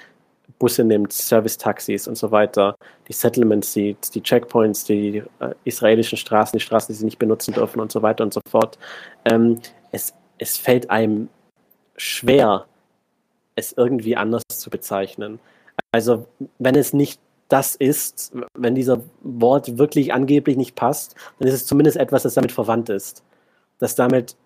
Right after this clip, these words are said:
auf jeden Fall wesensähnlich ist und gleich ist. Ähm, und deswegen, ich würde jedem raten, speziell Al-Khalil, speziell Hebron, wenn ihr dort seid, das ist keine Stunde von Jerusalem weg. Ja? Wenn ihr, wenn ihr Touri-, wenn ihr, wenn ihr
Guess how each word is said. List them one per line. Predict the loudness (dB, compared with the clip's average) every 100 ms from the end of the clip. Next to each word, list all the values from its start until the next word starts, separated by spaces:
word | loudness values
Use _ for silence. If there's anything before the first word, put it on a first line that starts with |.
| _ -4
auf | -2 0
jeden | -2 0
Fall | 2 2 2
wesensähnlich | 4 4 2 -4 -6 _ 0 2 2 0 -2
ist | -8 -8 -10
und | -10
gleich | 0 2 2 -4 -12
ist. | -12 -14 -20 -20 -20 -20 _ -4
Ähm, | -2 -2 -2 -4
und | -6
deswegen, | -6 0 0
ich | 2
würde | -2 0 2
jedem | 2 4
raten, | 2 2 2 0 0
speziell | -4 -6 0 2 4 2 -2 -6
Al-Khalil, | -6 -2 0 0 -2
speziell | -6 -2 0 0
Hebron, | -2 -2 0 0 -2 _
wenn | -2
ihr | 0
dort | 2 2 2
seid, | 2 2 -2 -12 _ _ _ -12
das |
ist | -10 -4
keine | 0 0
Stunde | 2 0 2
von | 0
Jerusalem | -2 0 -2 0 -2
weg. | -2 -4 -8 _ _ _ _ -2
Ja? | -2 -2 _ _ _ _ _ _
Wenn | -4
ihr, | -4 -2
wenn | -2
ihr | -2
Touri-, | -2 2 2 2
wenn | 0 2
ihr, | 2 2
wenn |
ihr | 0